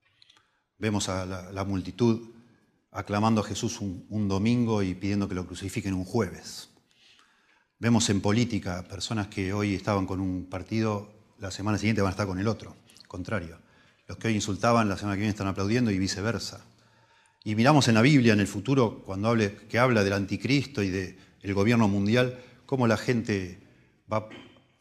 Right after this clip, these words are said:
fácilmente va a ser llevada, manipulada, para adorar a una persona que claramente es, es un monstruo. Le llama así, el anticristo. De manera que el ser humano no es muy,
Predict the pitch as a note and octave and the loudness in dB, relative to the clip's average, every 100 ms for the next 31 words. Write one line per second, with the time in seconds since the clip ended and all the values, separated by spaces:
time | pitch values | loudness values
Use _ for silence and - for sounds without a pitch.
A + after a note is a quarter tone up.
0 | _ _ - - B2 - A#2 C3+ A2+ G2 | _ _ -14 -4 -2 0 2 2 4 2
1 | - A#2+ - A2 C3+ B2+ G#2+ G2+ G#2 A2+ | 2 0 2 4 6 6 4 2 2 2
2 | B2+ B2+ - - _ _ _ _ _ _ | 2 0 -6 -16 _ _ _ _ _ _
3 | _ G#2+ G2+ G2+ G2+ A#2+ A2+ G2+ G2 - | _ -2 0 2 2 2 2 -2 -4 -6
4 | - A#2 G2+ F2+ - _ _ _ - F2 | -6 -4 -6 -10 -18 _ _ _ -14 -14
5 | - - F#2+ F2+ G2+ F2 F2+ - - - | -12 -6 -4 -2 -2 -4 -8 -12 -16 -18
6 | - - _ _ _ _ _ _ _ _ | -20 -20 _ _ _ _ _ _ _ _
7 | F#2+ E2 F2+ F2+ A2 F#2 - E2 _ _ | -14 -14 -12 -4 -4 -4 -10 -20 _ _
8 | _ _ _ _ E2+ - F#2 F2+ F#2+ E2 | _ _ _ _ -18 -14 -12 -12 -12 -12
9 | E2+ F2 G#2 F2+ - _ _ _ _ _ | -14 -12 -12 -14 -20 _ _ _ _ _
10 | _ _ _ _ _ _ _ _ _ _ | _ _ _ _ _ _ _ _ _ _
11 | _ _ _ _ _ _ G2 A2+ B2+ G#2+ | _ _ _ _ _ _ -4 0 2 2
12 | - A#2+ A#2 C#3 A2+ A#2 G#2+ G2 F2 F2 | 2 4 6 6 4 2 2 0 -2 -8